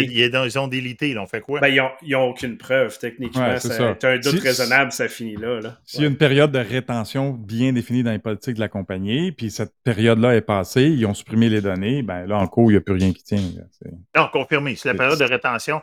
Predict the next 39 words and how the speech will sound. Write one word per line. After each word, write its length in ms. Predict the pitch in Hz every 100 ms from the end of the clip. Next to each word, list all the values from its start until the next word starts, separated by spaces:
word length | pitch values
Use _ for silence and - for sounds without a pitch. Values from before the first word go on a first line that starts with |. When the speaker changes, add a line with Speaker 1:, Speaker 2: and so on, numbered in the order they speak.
| -
Speaker 3:
c'est 300 | - - 113
Speaker 1:
Ça, 20 |
Speaker 3:
ça, 80 | 120
Speaker 1:
ça, 140 | 120
je 40 | 90
suis 100 | -
Speaker 3:
c'est 80 | 113
Speaker 1:
d'accord. 180 | 147 143
Speaker 3:
ça. 60 | - _ _ -
Speaker 1:
Mais 80 | 127
ça 140 | 135
reste 220 | 131 180 139
que, 40 |
tu 80 | -
sais, 100 | 160
on 100 | 156
s'entend, 540 | 139 139 123 156 175 180 _ _ -
euh, 220 | 107 107 -
euh, 180 | 101 -
Speaker 2:
Ouais. 260 | 107 120 120
Speaker 1:
que, 180 | - 120
que 40 |
dans 160 | 123 127
certains 380 | - 123 139 147
litiges, 800 | 127 131 - 139 185 196 131
tu 60 | - _ _ -
sais, 180 | 143 135
euh, 260 | 113 110 123 -
euh, 300 | 113 - 123 135
moi, 180 | 180
je 80 | -
contrôle 500 | 160 147 - 139 117
pas 240 | - 175 180
ce 80 | -
qui 100 | 127
est, 120 | - _
ce 100 | -
qui 140 | 151
est 80 | 147